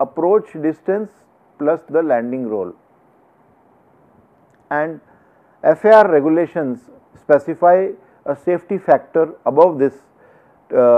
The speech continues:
as the landing field length. So, the landing field length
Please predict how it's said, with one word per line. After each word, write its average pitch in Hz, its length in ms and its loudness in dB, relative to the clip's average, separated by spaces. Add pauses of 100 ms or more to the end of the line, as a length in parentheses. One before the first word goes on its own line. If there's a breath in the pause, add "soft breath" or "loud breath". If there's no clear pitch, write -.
as 143 220 4
the 143 400 2 (180)
landing 139 420 -4
field 131 440 -6
length. 104 280 -4 (600 soft breath)
So, 175 420 -2
the 135 80 2
landing 185 420 0
field 196 300 -4
length 127 320 -4